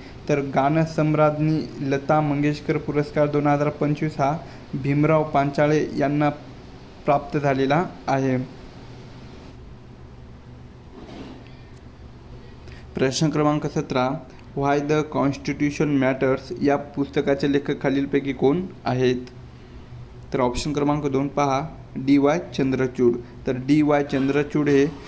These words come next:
Why the Constitution Matters या पुस्तकाचे लेखक आहेत. तर पहा, डीवाय चंद्रचूड हे भारताचे कितवे, पन्नासवे सरन्यायाधीश होते? कितवे? पन्नासवे सरन्यायाधीश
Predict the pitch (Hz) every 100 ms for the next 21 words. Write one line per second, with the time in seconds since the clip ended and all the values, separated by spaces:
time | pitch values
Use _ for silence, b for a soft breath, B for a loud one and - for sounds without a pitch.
0 | B 123 139 147 143 147 147 139 139 -
1 | 147 147 143 151 143 135 135 135 139 -
2 | - 139 143 139 143 139 135 139 127 143
3 | 156 - - 127 127 120 120 B B 143
4 | 131 147 151 - - - 123 139 147 151
5 | 147 147 139 147 143 151 147 143 135 B
6 | B - 131 127 127 151 147 147 147 175
7 | - 143 151 170 175 - 147 147 143 135
8 | 131 123 - - - - 139 135 139 131
9 | 123 139 131 123 131 151 175 208 - -
10 | - - 135 143 143 143 151 147 143 135
11 | 131 135 180 -